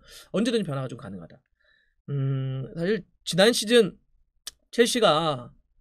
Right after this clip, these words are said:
어, 베르너의 그감에 정말, "어, 어떡하지?" 라고 했던 <laughs> 말도 안 되는 결정력. 예.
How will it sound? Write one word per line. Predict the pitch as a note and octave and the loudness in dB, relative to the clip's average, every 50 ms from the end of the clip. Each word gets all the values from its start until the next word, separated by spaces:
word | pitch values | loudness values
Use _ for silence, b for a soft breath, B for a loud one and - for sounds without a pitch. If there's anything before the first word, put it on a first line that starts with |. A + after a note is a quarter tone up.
| _ _ _ | _ _ _
어, | - - - F3 - - | -18 -18 -16 -16 -16 -2
베르너의 | - F3 F#3 G#3 G#3+ G#3 G3 F#3+ F#3+ F#3+ F3+ D#3 - - - | 0 2 4 6 6 6 6 6 6 4 4 4 2 -2 -8
그감에 | _ - E3 D3 G3+ G3 F#3+ F#3 F3 D#3 C#3 C3 - _ _ _ _ _ _ _ _ _ | _ -6 4 6 6 8 8 6 4 2 2 -2 -8 _ _ _ _ _ _ _ _ _
정말, | - C3 C#3 D3+ | -8 -2 0 0
"어, | - - - - - - | 0 -2 -8 -18 -10 -10
어떡하지?" | D3+ - - - F#3+ - - - - - _ _ | -10 -8 -6 -8 -8 -8 -10 -16 -18 -20 _ _
라고 | D#3 C#3 - - | -12 -12 -8 -8
했던 | F3+ - - - - F#3 - - _ | -8 -8 -8 -6 -6 -6 -8 -8 _
<laughs> | - G3+ D3+ | -6 -4 0
말도 | D#3+ D3+ D3+ E3 F#3+ | 2 2 2 2 0
안 | G3 | 0
되는 | F3+ E3+ D#3+ D#3 D#3 | 0 0 0 0 -2
결정력. | C#3 C3+ - - A#2+ A#2 A#2 A2 A2 C#3+ - - B B B B B B B F3 D3+ B B - | -4 -6 -6 -8 -10 -10 -10 -10 -12 -12 -12 -14 B B B B B B B -18 -20 B B -14
예. | C3+ C3 B2 - - | -14 -14 -14 -16 -20